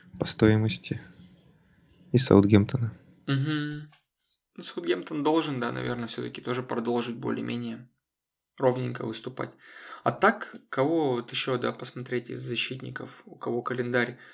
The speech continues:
Speaker 2: более-менее, да, неплохой, и вот эти спаренные матчи, меньше пропусков, м, тут даже сложно сказать. Ну,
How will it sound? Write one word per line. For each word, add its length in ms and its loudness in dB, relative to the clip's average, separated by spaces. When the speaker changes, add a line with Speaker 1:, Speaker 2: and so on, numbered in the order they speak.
Speaker 2:
более-менее, 680 4
да, 200 6
неплохой, 580 2
и 40 0
вот 180 -4
эти 140 -6
спаренные 520 2
матчи, 400 -2
меньше 340 -4
пропусков, 840 -6
м, 440 -20
тут 160 -8
даже 220 -8
сложно 360 -4
сказать. 600 -6
Ну, 240 -2